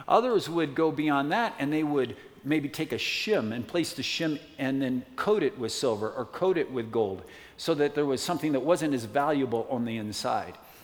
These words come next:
Or they would amalgamate and they would cut the silver or cut the gold with other metals, um, so that they were not pure.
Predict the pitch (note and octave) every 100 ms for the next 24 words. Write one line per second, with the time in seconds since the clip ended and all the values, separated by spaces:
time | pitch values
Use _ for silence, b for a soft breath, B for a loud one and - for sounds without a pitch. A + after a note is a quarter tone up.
0 | B D3+ E3 D#3 C#3+ C#3+ D#3+ F3 C#3+ C3
1 | A2+ A2 C3+ C3+ B2+ - F3+ E3+ C#3 -
2 | C3 G#2+ A#2 C3 - F#3 D3 B2 C#3 B2+
3 | A#2 A2+ C3 A#2+ A#2+ C3+ G#2+ G2+ - B
4 | B B A#2+ A#2 - D#3+ D3 E3 F3 F3
5 | - - G#3+ G#3